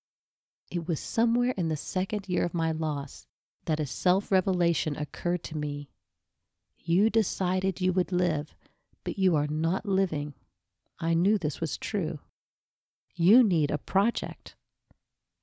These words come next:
A project? To a freelance writer such as I had been, a project could mean only one thing. And if we were talking about a project of any significance, we were talking about writing a book.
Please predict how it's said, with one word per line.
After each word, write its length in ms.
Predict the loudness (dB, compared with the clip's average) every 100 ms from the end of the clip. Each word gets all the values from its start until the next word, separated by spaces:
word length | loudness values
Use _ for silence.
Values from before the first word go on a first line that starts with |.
| -12
A 60 | -12
project? 840 | -8 -6 -4 -4 -6 -8 -14 -20 _ _ _ _ _ _ _ -2
To 120 | -2
a 40 |
freelance 680 | -2 0 2 4 2 0 0
writer 300 | 0 2 0
such 320 | 0 -2 -2
as 160 | -4 -4
I 140 | -4 -2
had 240 | -2 -4
been, 360 | -4 -4 -6 -10 _ _ _ _ -6
a 80 |
project 840 | -6 2 4 4 4 0 -2 -6 -18 -12
could 180 | -6 0
mean 240 | 2 2
only 280 | 0 0 0
one 300 | 2 0 0
thing. 420 | -2 -4 -2 -6 -12 _ _ _ _ _ _ -4
And 160 | -2
if 140 | -2 0
we 100 | 2
were 160 | 2
talking 460 | -2 -2 -2 -2 -2
about 300 | -2 -2 -2
a 40 |
project 580 | -4 -4 -2 0 -4 -2
of 120 | -4 0
any 180 | 0 0
significance, 920 | 0 0 0 0 -2 -4 -4 -8 -18 _ _ _ _ 0
we 140 | 2
were 140 | 2
talking 440 | 0 2 2 2 0
about 300 | 0 -2 -2
writing 420 | -2 0 -2 -4
a 80 | -6
book. 460 | -2 -2 -2 _